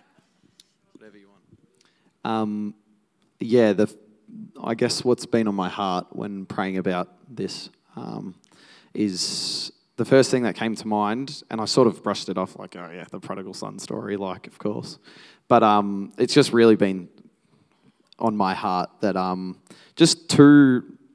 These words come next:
things that I can see in the story of the prodigal son and what I feel like God's highlighting. Um,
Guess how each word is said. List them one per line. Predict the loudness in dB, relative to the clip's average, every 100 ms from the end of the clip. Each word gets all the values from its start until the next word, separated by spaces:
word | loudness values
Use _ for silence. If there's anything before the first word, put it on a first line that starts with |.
| _ _
things | -10 -6 -4 -4 -4
that | -4
I | -6
can | -8 -4
see | 0 0 0
in | -2
the | -2
story | 0 2 4 4
of | 2 -2
the | -6
prodigal | -2 0 0 0 -2
son | -2 -6 -6
and | -4
what | -4 -4 -8 -10
I |
feel | -6 -6
like | -4
God's | -6 -6 -6
highlighting. | -8 -6 -6 -6 -10 -14 -14
Um, | -14 -12 -14